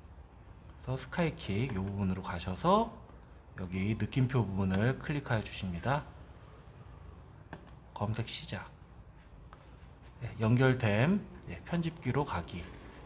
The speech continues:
해서 이제 블록 코딩을 시작해 주시면 됩니다. 간단하게, 음, 이륙하기 넣고 클릭했을 때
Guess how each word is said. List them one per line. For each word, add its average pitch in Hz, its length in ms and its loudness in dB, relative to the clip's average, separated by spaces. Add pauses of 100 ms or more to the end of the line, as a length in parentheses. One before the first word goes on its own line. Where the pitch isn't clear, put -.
해서 160 300 6
이제 156 320 6 (560)
블록 156 280 8
코딩을 135 500 8
시작해 190 360 6
주시면 131 360 6
됩니다. 101 500 2 (880)
간단하게, 160 1000 6 (420)
음, 123 580 4 (2500)
이륙하기 127 500 2
넣고 127 760 4 (1600)
클릭했을 196 600 0
때 139 460 4